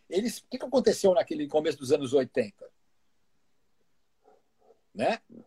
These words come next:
Qual é a grande, qual é a grande mudança histórica no esporte brasileiro no começo dos anos oitenta? A molecada alta foi pro vôlei, cara.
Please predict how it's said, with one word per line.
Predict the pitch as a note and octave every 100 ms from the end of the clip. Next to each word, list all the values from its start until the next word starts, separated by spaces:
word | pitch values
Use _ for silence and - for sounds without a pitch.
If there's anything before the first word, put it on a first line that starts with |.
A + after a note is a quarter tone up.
| _ -
Qual | F#3+ A3+
é |
a | G#3+
grande, | F#3 G#3 G3+ - _ _ _ _ -
qual | C4
é | E4+
a | B3
grande | G3 A3+ A3 G#3 - -
mudança | D#3+ E3+ C3+ F#3 G3+ -
histórica | D#3+ - - G3+ G#3 G3 F3
no | F3
esporte | - E3+ E3+ - D3+
brasileiro | D3 A#2+ B2+ D#3 E3
no | D#3+
começo | - C#3+ D#3 C#3
dos | C3 C#3+
anos | C#3+ B2
oitenta? | A#2+ G#2+ G#2 G2+ - - _ _ _ _ _ _ _
A | C3 B2+
molecada | C#3 C#3 C#3 B2 - D3+ D3 C#3
alta | C3 C3+ D3+ C3+ C#3+
foi | - D3+
pro | - D3+
vôlei, | C3 C3 D#3+ G#3+ D#3+ A#2+
cara. | A2+ -